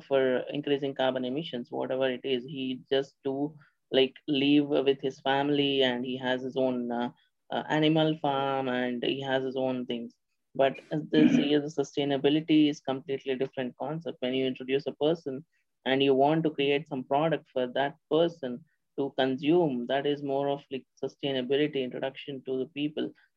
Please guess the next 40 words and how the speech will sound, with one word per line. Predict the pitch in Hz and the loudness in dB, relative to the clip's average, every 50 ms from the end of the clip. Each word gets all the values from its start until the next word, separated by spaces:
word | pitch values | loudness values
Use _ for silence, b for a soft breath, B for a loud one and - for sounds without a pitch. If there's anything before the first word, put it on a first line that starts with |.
| _ _ - | _ _ -8
But | 139 123 131 | -2 0 0
again, | 131 123 143 147 143 135 127 | 0 0 0 0 0 0 -2
the | 131 | -4
sustainability | 135 - 139 - _ 147 139 139 131 143 147 151 151 147 143 135 | -6 -6 -10 -8 _ -4 -4 -2 -2 -2 -2 -2 0 -2 0 2
goals | 135 135 139 135 - 143 | 2 2 2 2 0 -2
are | 131 127 | 0 0
also | 135 139 151 156 - 139 | 0 0 -2 -2 -4 -6
different. | 123 120 123 - - - 120 120 123 123 - | -4 -4 -6 -8 -8 -8 -6 -6 -6 -6 -6
So | - 131 127 - - _ _ _ _ _ _ _ - | -4 -4 -4 -6 -8 _ _ _ _ _ _ _ -2
there | 131 139 156 | 0 2 2
is | 160 160 165 | 2 0 0
so | - 143 143 143 | 0 0 0 0
much | 143 139 139 - | -2 -4 -4 -4
of, | 147 131 135 143 139 _ _ - | -2 -2 -2 -2 -4 _ _ -2
uh, | 135 131 127 123 123 120 117 - - - - - - - - - | 0 2 2 2 2 0 0 -2 -4 -6 -10 -14 -16 -8 -6 -6
different, | 151 151 - - 147 139 139 135 - _ 123 | -6 -6 -6 -6 -6 -6 -6 -8 -8 _ 0
uh, | 127 120 | 0 0
layers | 120 123 131 139 147 151 151 139 131 135 - | 0 0 2 2 2 4 2 2 0 -2 -6
to | - 135 127 | -6 -4 -4
each | 127 131 135 139 143 - 143 | -4 -4 -4 -6 -6 -6 -6
of | 131 127 - _ - | -6 -6 -6 _ -4
the | 135 127 123 120 117 117 - _ _ _ _ _ _ - | -2 -2 0 -2 -4 -6 -10 _ _ _ _ _ _ -2
climate | 131 131 131 139 143 147 | 0 0 2 0 -2 -6
change | - - 131 131 135 135 135 | -6 -4 -4 -2 -2 -2 -2
and | 131 131 131 | -4 -4 -6
sustainability. | - 135 - _ 131 123 123 120 117 131 131 127 127 127 139 135 131 - | -8 -12 -8 _ -4 -4 -2 -2 -2 -2 -4 -4 -4 -6 -6 -6 -6 -6
So | _ 143 131 123 123 - _ _ _ _ _ _ _ | _ -4 -4 -4 -4 -8 _ _ _ _ _ _ _
there | 120 147 156 170 | 0 2 4 4
is | 175 170 | 4 2
more | 175 165 170 175 165 160 | 2 2 2 2 2 2
greenwashing | 160 151 151 165 165 147 143 143 160 - - 165 160 | 2 2 4 2 2 0 0 0 -2 -4 -4 -4 -2
going | 165 160 160 160 160 156 156 | 0 0 0 0 0 -2 -2
on, | 156 156 147 135 | -2 -2 -2 -4
of | 131 - - _ | -4 -6 -6 _
course, | - 139 143 147 147 | 0 0 0 0 -2
and | 143 131 127 127 | -4 -2 0 0
also | 127 139 143 - 147 | 0 0 0 -2 -8
s-, | 147 - _ - | -10 -10 _ -6
I | - 127 135 | -4 -4 0
would | 147 151 147 | 0 0 -2